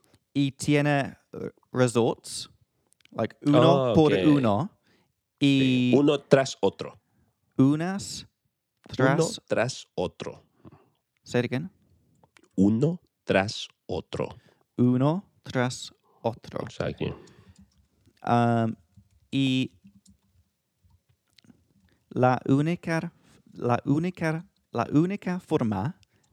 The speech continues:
Speaker 2: Ujú.
Speaker 1: de, de, um, llegar a la
Speaker 2: Ujú.
Speaker 1: playa
Speaker 2: Sí.
Speaker 1: Uh, es is through the resorts.
Speaker 2: Por,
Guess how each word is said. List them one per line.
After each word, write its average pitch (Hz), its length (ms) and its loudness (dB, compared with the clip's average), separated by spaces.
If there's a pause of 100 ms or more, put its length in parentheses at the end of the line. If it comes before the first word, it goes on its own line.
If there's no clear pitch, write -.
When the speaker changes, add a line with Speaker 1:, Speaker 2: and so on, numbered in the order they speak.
(120)
Speaker 2:
Ujú. - 160 2
Speaker 1:
de, 143 320 4 (1000)
de, 143 500 0 (280)
um, 110 600 2 (800)
llegar 117 640 2 (360)
a 117 100 2
la 110 100 2
Speaker 2:
Ujú. - 120 -6
Speaker 1:
playa 117 440 2 (580)
Speaker 2:
Sí. 90 320 2
Speaker 1:
Uh, 110 260 2 (200)
es - 460 -2 (960)
is 123 220 0
through 139 580 2
the 120 80 0
resorts. 113 420 0
Speaker 2:
Por, 104 340 6